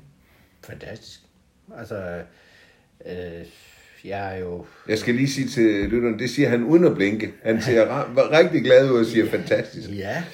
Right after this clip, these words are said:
Speaker 1: altså, fordi, øhm, jamen, jeg fejler jo ikke noget i dag. Altså, øh, jeg har stomi, det er jo ikke nogen hemmelighed, men, men det kan man jo fint leve med.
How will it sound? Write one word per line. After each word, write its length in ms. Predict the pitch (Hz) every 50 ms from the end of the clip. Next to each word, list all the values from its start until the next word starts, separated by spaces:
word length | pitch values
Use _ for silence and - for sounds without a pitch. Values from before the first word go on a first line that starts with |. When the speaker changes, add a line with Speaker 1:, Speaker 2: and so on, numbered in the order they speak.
| - - -
Speaker 1:
altså, 220 | 117 101 - 117 107 101 101 98 98
fordi, 420 | 98 - 113 101 110 110 107 107 - - - - - - _ _ _ -
øhm, 460 | 98 98 98 98 98 101 95 95 98 - -
jamen, 220 | 113 113 104 107 95 90 90 90
jeg 340 | 87 82 82 85 90 87 82 - - - _ _ - -
fejler 440 | - - - - - 92 98 95
jo 60 | 98 107
ikke 100 | 117 123
noget 120 | 123 123
i 40 | 120
dag. 320 | 135 143 170 151 - - - _ _ - -
Altså, 200 | 101 92 87 92 92 85 82 80 80 80 76 _ _ _ _ _ _ -
øh, 300 | - - - - - -
jeg 60 | -
har 80 | -
stomi, 400 | - - - - 90 120 147 147 -
det 60 | 117
er 40 | 113
jo 60 | 101
ikke 120 | 107 127 143
nogen 140 | 135 127 120
hemmelighed, 400 | 131 147 143 120 117 113 98 95
men, 200 | 101 104 98 98
men 140 | 98 95
det 140 | 90 107 131
kan 80 | 143 143
man 120 | 120 95
jo 60 | 87
fint 200 | - 117 139 196
leve 180 | 180 165 151 143
med. 140 | 139 127